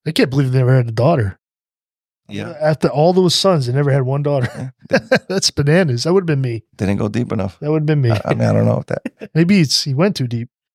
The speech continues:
Speaker 1: Did he go shallow?
Speaker 2: Is that what it is?
Speaker 1: I don't know.
Speaker 2: <laughs> I don't know. No, I, The Shallow is good. I got that covered. <laughs>
Speaker 1: That's why you got one girl. <laughs>
Speaker 2: True. <laughs> Um, but yeah, no, it's definitely a good,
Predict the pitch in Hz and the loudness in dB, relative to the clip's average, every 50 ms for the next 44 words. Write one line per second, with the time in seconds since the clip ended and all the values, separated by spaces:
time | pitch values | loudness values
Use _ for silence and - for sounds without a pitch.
0 | _ _ _ _ _ - 175 - _ - - 175 165 160 156 135 - - 165 156 | _ _ _ _ _ -4 -4 -4 _ -6 -4 -4 -2 -2 -4 -2 -2 0 0 2
1 | 160 185 208 226 233 - - - 113 - 113 185 - 160 143 131 131 143 165 175 | 2 4 4 2 2 0 -2 -10 -4 -4 -4 0 2 2 2 4 2 2 4 4
2 | 190 196 196 180 151 131 127 120 120 117 - - 135 - - - 151 135 131 113 | 4 4 4 2 2 0 0 -2 -2 -2 -2 -2 -4 -4 -6 -6 -6 -6 -6 -6
3 | - - _ _ _ _ _ _ _ _ _ _ _ _ _ - 190 196 202 190 | -10 -12 _ _ _ _ _ _ _ _ _ _ _ _ _ -4 0 0 2 4
4 | 175 165 160 165 165 180 180 170 185 151 131 - 165 190 185 165 160 147 135 123 | 4 4 4 4 2 2 0 0 -2 -2 0 0 0 2 2 2 2 0 0 -2
5 | 123 147 131 113 110 110 117 131 123 - 139 - - - 139 117 - 151 139 131 | 0 0 0 2 2 2 2 2 2 0 0 0 0 -2 -2 0 0 0 0 0
6 | - 247 - - - 240 - - 202 - - - 302 - - - 415 - _ - | 0 -2 -2 0 -2 -4 -4 -4 -14 -16 -2 -2 -2 -2 0 -2 -2 -2 _ -2
7 | 208 196 151 - 214 240 254 262 240 247 240 220 208 202 202 185 175 180 175 165 | -4 -4 -2 0 0 2 2 2 2 2 2 2 2 2 0 2 2 2 2 2
8 | 151 131 107 - _ _ _ - - 247 - - - - - 285 - - 285 - | 0 -2 -4 -10 _ _ _ -4 -4 -4 0 0 -4 -2 0 -4 -2 0 -4 -4
9 | - 180 170 135 - - 143 - - - - 139 - - - - - - - - | -2 -2 -6 -6 -6 -10 -14 -14 -14 -10 -10 -8 -8 -8 -8 -8 -8 -8 -8 -10
10 | - 165 - - - - - - - _ _ _ - - - - - - 147 - | -10 -12 -6 -6 -8 -4 -4 -8 -8 _ _ _ -6 -6 -6 -6 -2 -2 -2 -2
11 | - - _ - - - _ _ _ _ _ _ _ _ - 80 - - - - | -2 -10 _ -18 -18 -18 _ _ _ _ _ _ _ _ -2 0 2 2 0 -2
12 | - - - 131 143 151 156 131 107 104 123 123 113 113 123 131 - - - 135 | -2 -2 0 0 2 2 2 2 0 2 2 2 4 4 2 0 -2 -2 0 0
13 | 131 131 - - 113 110 104 98 - 110 113 92 | 0 0 -2 -8 -8 -8 -8 -6 -6 -8 -8 -8